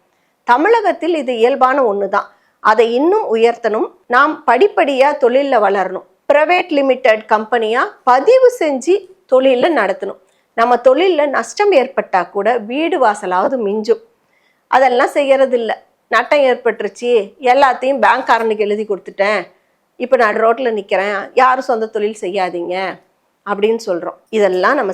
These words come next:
செய்யற தவறுகள். சட்ட பாதுகாப்பு ரொம்ப முக்கியம். இப்ப இருக்க இளைஞர்கள் மிகப்பெரிய பிரச்சனை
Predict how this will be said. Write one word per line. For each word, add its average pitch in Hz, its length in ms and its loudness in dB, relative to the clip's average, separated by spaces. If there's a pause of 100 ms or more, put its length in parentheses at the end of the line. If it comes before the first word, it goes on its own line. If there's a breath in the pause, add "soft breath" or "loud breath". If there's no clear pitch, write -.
செய்யற 196 420 -2
தவறுகள். 190 600 -4
சட்ட 262 420 0
பாதுகாப்பு 247 880 0
ரொம்ப 294 420 2
முக்கியம். 220 460 -6 (440)
இப்ப 233 340 -2
இருக்க 302 400 0
இளைஞர்கள் 226 840 0 (320 soft breath)
மிகப்பெரிய 285 880 0
பிரச்சனை 240 720 -4